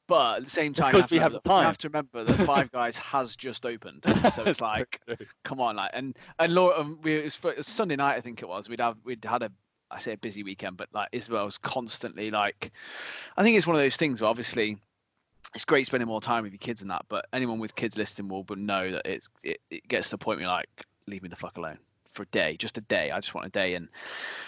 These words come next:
Speaker 1: so obviously she's not going to nursery, not having babysitters and all that sort of shit. And we just got to the weekend on Sunday night and we were just like, "Do you know what? I need something just to, just to look forward to." And we basically had, like, a late breakfast, like, a light breakfast. And we hadn't really eaten much. And we're waiting for a food shop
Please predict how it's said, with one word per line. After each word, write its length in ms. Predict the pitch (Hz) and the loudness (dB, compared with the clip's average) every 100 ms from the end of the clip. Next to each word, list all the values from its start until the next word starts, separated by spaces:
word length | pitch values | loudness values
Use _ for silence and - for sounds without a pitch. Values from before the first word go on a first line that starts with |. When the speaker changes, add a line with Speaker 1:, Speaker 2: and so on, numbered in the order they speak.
| - - | -18 -6
Speaker 1:
so 220 | - 156 | 0 4
obviously 280 | 135 135 127 | 4 4 2
she's 100 | - | 2
not 80 | 135 | 0
going 120 | 123 | -2
to 100 | 135 | 2
nursery, 340 | 156 151 170 | 4 4 4
not 120 | 147 117 | 2 2
having 280 | 113 113 | 0 -4
babysitters 360 | 113 139 131 151 | 0 0 0 -2
and 80 | 127 | -2
all 60 | 120 | -4
that 80 | 101 | -6
sort 140 | - | -8
of 40 | |
shit. 120 | - - | -8 -6
And 60 | 110 | -4
we 120 | 113 | -4
just 140 | - - | -2 -2
got 100 | - | -2
to 80 | 117 | -2
the 60 | |
weekend 280 | 117 117 104 | -2 0 -2
on 60 | 98 | -2
Sunday 220 | 113 101 | -4 0
night 140 | 104 | 0
and 80 | 85 | 0
we 40 | |
were 60 | 98 | -2
just 180 | 98 - | -2 0
like, 180 | 98 - | 0 -2
"Do 100 | 107 | -8
you 60 | |
know 60 | 98 | -6
what? 200 | 98 90 - - - | -4 -4 -4 -10 -8
I 140 | 80 | -8
need 180 | 95 95 | -8 -8
something 360 | - 98 92 95 | -8 -8 -10 -6
just 240 | 101 - | -6 -2
to, 240 | 120 98 92 | 0 2 0
just 140 | 208 | 0
to 60 | 233 | 2
look 100 | 170 | 2
forward 300 | - 123 113 | 2 0 0
to." 320 | 120 110 110 - - - - | 2 2 2 -4 -16 -14 0
And 220 | 113 113 | 2 2
we 80 | 117 | 2
basically 720 | 120 123 123 110 107 107 92 | 2 2 -2 -4 -4 -2 0
had, 180 | 107 | 0
like, 180 | 104 98 | -2 -2
a 20 | 110 | 0
late 240 | 107 98 | 0 0
breakfast, 500 | 107 - - 82 - | -4 -4 -6 -6 -4
like, 220 | 90 - | -2 -2
a 20 | |
light 240 | 101 98 - | 0 -2 -2
breakfast. 300 | - - - | -6 -10 -10
And 60 | |
we 60 | 92 | -4
hadn't 180 | 110 - | -4 -2
really 160 | 98 | -6
eaten 160 | 107 90 | -6 -6
much. 260 | 87 - 104 | -8 -8 -8
And 100 | 104 | -4
we're 60 | |
waiting 200 | 110 104 | -2 -2
for 80 | 104 | -4
a 40 | 101 | -8
food 240 | 117 113 | -6 -4
shop 160 | 113 | -6